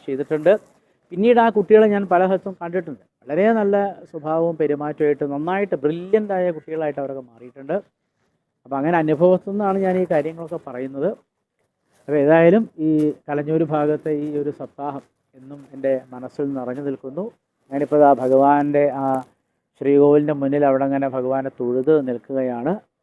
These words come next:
ഏഹ്, ഇത് എത്രയെത്ര പറഞ്ഞാലും അവസാനിക്കാത്തതുകൊണ്ട് ഞാൻ തൽക്കാലം ഇത് ഇത്രയും രണ്ട് വാക്ക് പറഞ്ഞ് അവസാനിപ്പിക്കുകയാണ്. എല്ലാവർക്കും ഭാഗവതത്തിൽ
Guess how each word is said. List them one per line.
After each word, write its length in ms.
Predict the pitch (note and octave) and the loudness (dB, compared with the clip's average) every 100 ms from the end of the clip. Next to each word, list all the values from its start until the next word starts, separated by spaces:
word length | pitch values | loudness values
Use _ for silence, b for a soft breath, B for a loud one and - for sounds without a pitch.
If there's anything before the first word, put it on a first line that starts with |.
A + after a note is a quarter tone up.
| _ _ _ _ _ _ _ _ _ - | _ _ _ _ _ _ _ _ _ -10
ഏഹ്, 640 | C3+ C3 B2+ B2+ B2 A#2 A#2 _ _ _ _ - | -4 -2 0 -2 -4 -6 -12 _ _ _ _ -12
ഇത് 180 | C3+ D#3+ D3+ _ C3+ | 2 4 4 _ -6
എത്രയെത്ര 440 | D3 E3 E3+ F3+ E3 | 2 6 6 4 4
പറഞ്ഞാലും 580 | D#3 E3 F3 F3+ F#3+ F3+ D3 | 4 4 6 6 4 2 -2
അവസാനിക്കാത്തതുകൊണ്ട് 1300 | C#3 - D#3 D#3 F3 E3 D#3+ D#3 D#3 D3+ F3 B3+ - B2 | -4 -4 -4 -2 0 0 0 0 0 2 0 0 -6 -16
ഞാൻ 100 | A#2+ | -12
തൽക്കാലം 360 | A#2 - C3+ D3 | -12 -8 -4 -2
ഇത് 80 | D3+ | 0
ഇത്രയും 320 | C#3+ D3 D3+ | -2 -4 -8
രണ്ട് 200 | C#3 C3 | -8 -4
വാക്ക് 300 | D3 C3+ B2+ C#3 | -4 -4 -6 -6
പറഞ്ഞ് 220 | C3 C3+ B2+ | -8 -10 -14
അവസാനിപ്പിക്കുകയാണ്. 720 | - B2+ C3 - B2 B2 D3+ - _ _ _ _ _ | -20 -14 -14 -14 -14 -12 -12 -16 _ _ _ _ _
എല്ലാവർക്കും 680 | A#2+ B2+ D#3+ F#3+ D#3 - D3+ | -8 0 4 6 4 -2 -4
ഭാഗവതത്തിൽ 600 | C#3 C3 C3+ C3+ B2+ | -2 0 0 0 -4